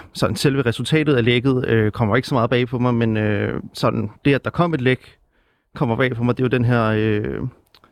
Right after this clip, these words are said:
ja, øh, ophævelse af Roe versus Wade, Wade, som, øh, vi ser ind i nu. Øh, den beslutning, der er taget i hø-,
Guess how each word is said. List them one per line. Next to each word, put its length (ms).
ja, 140
øh, 440
ophævelse 640
af 320
Roe 300
versus 400
Wade, 240
Wade, 340
som, 280
øh, 180
vi 60
ser 200
ind 140
i 60
nu. 200
Øh, 380
den 100
beslutning, 340
der 60
er 40
taget 180
i 60
hø-, 100